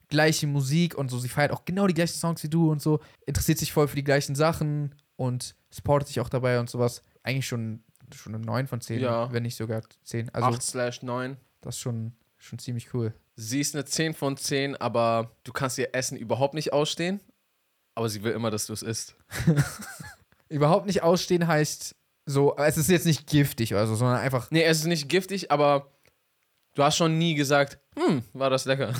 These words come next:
Speaker 1: Okay.
Speaker 2: Sondern so
Speaker 1: Ich glaub, es kommt echt drauf an,
Speaker 2: Hm.
Speaker 1: wie schlimm das Essen ist. Weil wenn es so Cafeteria-Standard ist, das ist ja noch essbar. Ist jetzt einfach nur nicht so
Speaker 2: <laughs>
Speaker 1: geil, so.
Speaker 2: Okay, sagen wir essbar.
Speaker 1: Essbar ist es immer noch?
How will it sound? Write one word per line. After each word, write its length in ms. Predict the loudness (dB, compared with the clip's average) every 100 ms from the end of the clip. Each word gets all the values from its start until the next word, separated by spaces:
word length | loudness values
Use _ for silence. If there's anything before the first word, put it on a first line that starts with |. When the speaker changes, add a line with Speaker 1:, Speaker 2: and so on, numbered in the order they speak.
| -4
Speaker 1:
Okay. 320 | 0 4 4 2 _ _
Speaker 2:
Sondern 280 | 0 0 2
so 360 | 2 2 2 -4 _ -20 -18 -18 -18 -12 -4
Speaker 1:
Ich 80 | 2
glaub, 120 | 2
es 60 | 2
kommt 160 | 2
echt 200 | 0 2
drauf 140 | 0 0
an, 120 | -2
Speaker 2:
Hm. 60 |
Speaker 1:
wie 100 | -2
schlimm 260 | -4 -6 -6
das 120 | -6
Essen 260 | -6 -8 -8
ist. 180 | -10 -14 _
Weil 120 | 0 2
wenn 100 | 2
es 120 | 0
so 120 | -2
Cafeteria-Standard 2000 | -2 -4 -2 -4 -2 2 4 4 2 -4 _ _ _ _ _ -16 -2 0 2 0
ist, 340 | -2 -4 -4 -10 _ _ _ _ _
das 120 | -8
ist 80 | -2
ja 80 | -2
noch 160 | -2 -6
essbar. 520 | -6 -4 -4 -4 -6 _
Ist 100 | -10
jetzt 140 | -6 -4
einfach 180 | -4
nur 100 | 0
nicht 160 | 2 2
so 140 | 2
Speaker 2:
<laughs> 0 |
Speaker 1:
geil, 340 | 2 4 4 2
so. 220 | -4 -8 -14 -8
Speaker 2:
Okay, 280 | -4 2 4
sagen 240 | 4 2 4
wir 120 | 4
essbar. 460 | 2 2 0 -2 -6 -16 _ _ _ _
Speaker 1:
Essbar 340 | -4 0 0 -2
ist 100 | -4
es 100 | -4
immer 120 | -4
noch? 240 | -6 -10